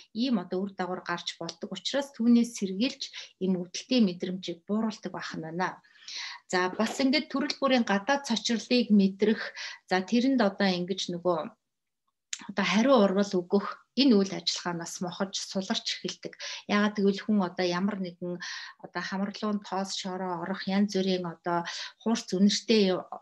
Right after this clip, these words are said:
өвс ургамал тааралдахад тэрэнд ингэж найтайлгах, тийм ээ, а, одоо харшлах гэсэн ийм урвалууд явах юм болвол бас одоо, м, анхаарлыг сарниулдаг учраас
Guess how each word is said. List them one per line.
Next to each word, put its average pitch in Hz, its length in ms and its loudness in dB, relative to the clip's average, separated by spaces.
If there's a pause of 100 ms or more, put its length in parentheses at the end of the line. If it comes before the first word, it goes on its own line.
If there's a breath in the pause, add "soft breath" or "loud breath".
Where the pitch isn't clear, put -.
(420)
өвс 214 280 4
ургамал 196 440 4
тааралдахад 190 720 -2
тэрэнд 214 400 4
ингэж 185 260 -2 (140)
найтайлгах, 196 800 0
тийм 202 180 4
ээ, 262 140 4 (540 loud breath)
а, 160 440 -4 (160)
одоо 190 260 -2
харшлах - 640 -2
гэсэн - 380 -2
ийм 226 260 6
урвалууд 185 540 -2
явах 175 320 -8
юм 214 140 0
болвол 226 380 -4 (500 loud breath)
бас 240 260 -4
одоо, 185 480 -4 (120)
м, 165 280 -14 (640)
анхаарлыг 202 640 -4
сарниулдаг 202 640 -2
учраас 185 580 -6